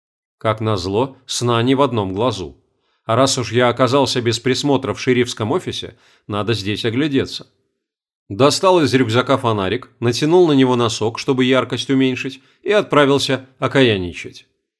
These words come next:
Нашел в нижнем ящике стола пяток бутылок из-под виски и одну полную. Все одинаковые, как горошины из стручка. Похоже, какой-то местный бутлегер здешний рынок монополизировал.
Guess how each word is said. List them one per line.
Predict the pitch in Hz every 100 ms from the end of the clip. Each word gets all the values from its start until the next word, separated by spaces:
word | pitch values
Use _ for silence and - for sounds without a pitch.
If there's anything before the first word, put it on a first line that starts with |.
| _ -
Нашел | 101 - 156
в | 110
нижнем | 131 185 120
ящике | 117 123 - - -
стола | - 120 156 - _ -
пяток | 131 147 123
бутылок | 143 143 170 101
из-под | 107 - 107 101
виски | 165 - 92 - _
и | 120
одну | 113 101 135
полную. | 147 135 92 73 67 _ _ _ _
Все | - - 113
одинаковые, | 104 135 147 - 87 87
как | 123 107
горошины | 104 175 185 - 107 101
из | 87
стручка. | - 120 - - 78 _ _ _ _ _ _
Похоже, | 139 156 196 135 135
какой-то | 135 156 139
местный | 143 156 143 139
бутлегер | 123 127 160 139 120
здешний | 95 117 135 135 127
рынок | 147 123
монополизировал. | 113 117 117 131 135 147 110 82 76